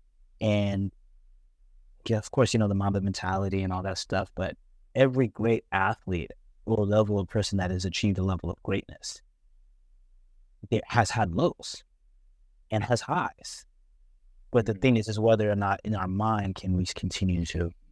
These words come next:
Speaker 1: stay stoic.
Speaker 2: Yeah.
Speaker 1: Right? Like, Jor-, we know, we know that Jordan didn't win his first championship until he was twenty-nine. Getting beat by the Pistons all the time,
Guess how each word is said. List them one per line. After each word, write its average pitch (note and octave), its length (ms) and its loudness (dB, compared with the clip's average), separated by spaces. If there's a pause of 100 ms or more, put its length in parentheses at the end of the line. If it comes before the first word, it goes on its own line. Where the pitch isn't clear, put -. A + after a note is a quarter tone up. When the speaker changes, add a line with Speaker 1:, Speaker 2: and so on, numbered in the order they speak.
(380)
Speaker 1:
stay E2+ 260 -2
stoic. - 540 -2 (1040)
Speaker 2:
Yeah. F#2 320 -2
Speaker 1:
Right? E2 220 -14 (920)
Like, A2+ 260 4
Jor-, D3 260 4
we C#4+ 140 4
know, A#2+ 180 4
we B2 260 2
know A#2+ 220 4
that G2+ 200 -4
Jordan A2+ 340 2
didn't G#2+ 220 -2
win A2 140 0
his G2 140 -4
first - 340 -4
championship E3+ 600 -6
until B2+ 240 -2
he G2 80 0
was F2 160 -4
twenty-nine. F#2 680 -4 (1500)
Getting A2+ 220 2
beat A2 140 0
by G#2 100 2
the G2 80 0
Pistons A2 480 -2
all G2+ 100 2
the G2+ 80 -2
time, A2 440 -4